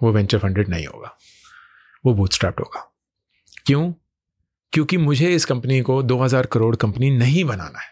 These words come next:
अगर बन गई तो बहुत बढ़िया है, लेकिन बनाना ही नहीं है उस मकसद से। मुझे पता है कि अगर मैं हंड्रेड परसेंट उस कंपनी को ओन करता हूँ और वो सौ करोड़ की भी बनेगी,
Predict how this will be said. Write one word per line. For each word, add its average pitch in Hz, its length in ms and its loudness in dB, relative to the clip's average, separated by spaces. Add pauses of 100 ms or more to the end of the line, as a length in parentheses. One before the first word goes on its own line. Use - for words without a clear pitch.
अगर 156 200 0
बन 151 300 0
गई 208 120 2
तो 190 100 0
बहुत 160 180 -2
बढ़िया 135 300 -2
है, - 180 -20
लेकिन 190 220 0
बनाना 151 320 0
ही 185 200 2
नहीं 190 240 2
है 190 60 2
उस 165 180 -2
मकसद 113 280 -2
से। - 180 -8 (600)
मुझे 160 220 2
पता 175 220 0
है 180 120 2
कि 185 120 -2
अगर 151 280 2
मैं 160 140 0
हंड्रेड 143 240 0
परसेंट 147 260 0
उस 139 80 0
कंपनी 135 280 -2
को 131 80 -2
ओन 123 140 0
करता 123 280 -2
हूँ 131 200 0
और 123 120 0
वो 123 120 0
सौ 127 220 2
करोड़ 135 240 0
की 131 100 0
भी 135 80 2
बनेगी, 113 480 0